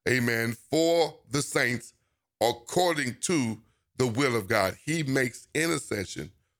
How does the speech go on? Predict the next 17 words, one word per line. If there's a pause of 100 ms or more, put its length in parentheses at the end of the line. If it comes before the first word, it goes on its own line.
(120)
for
the
saints (320)
according
to (300)
the
will
of
God. (260)
Now
in
the
New
Living
Translation, (360)
it
says,